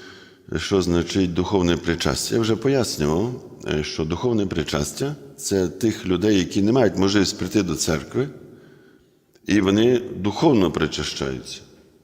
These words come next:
Готують себе так, як до причастя, готують себе, ну, так, як до сповіді, так?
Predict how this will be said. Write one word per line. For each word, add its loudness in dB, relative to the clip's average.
Готують 4
себе 4
так, 2
як 2
до 2
причастя, -2
готують 2
себе, 0
ну, 2
так, -2
як 0
до 0
сповіді, 0
так? -2